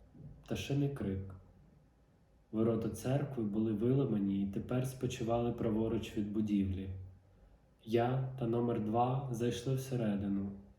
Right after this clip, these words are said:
Номер один лишився ззовні. З-за вікон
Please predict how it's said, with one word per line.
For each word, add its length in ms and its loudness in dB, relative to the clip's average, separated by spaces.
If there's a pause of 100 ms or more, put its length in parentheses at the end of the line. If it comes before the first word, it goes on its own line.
(580)
Номер 320 2
один 320 2
лишився 600 -2
ззовні. 500 0 (1120)
З-за 340 0
вікон 440 0